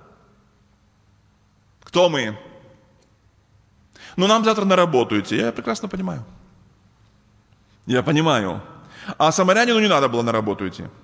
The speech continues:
Нам по делам надо идти. Да что тебе, работу и дела бросить? Да нет. Какой-то час потрудиться так, и за этот час Бог так благословит, как бы за всю ночь.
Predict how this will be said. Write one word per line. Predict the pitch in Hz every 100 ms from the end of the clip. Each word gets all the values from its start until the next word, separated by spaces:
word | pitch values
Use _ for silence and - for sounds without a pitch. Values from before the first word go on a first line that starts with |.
| - _ _ _ _ _ _ _ _ _ _ _ _ _ _ _ _ _ _ _ _ _ -
Нам | 139 139
по | 165
делам | 220 311 359 359
надо | 220 135
идти. | 104 - 82 92 - - - _ - -
Да | -
что | 190
тебе, | 208 180
работу | 180 185 202
и | 185
дела | 214 254
бросить? | 175 127 104 - - - - - _ _ _ -
Да | 92 98 196
нет. | 247 - - - - - _ _ _ _ _ _ _ _ _
Какой-то | 104 - 113 110
час | 110 - 101 92 - - -
потрудиться | 104 98 101 101 92 101
так, | - 190 -
и | 110
за | 101
этот | 107 101
час | 117 98
Бог | 95 104 -
так | 220
благословит, | 135 131 107 104 120 107 98
как | 113
бы | 107
за | 110
всю | - 131
ночь. | 98 -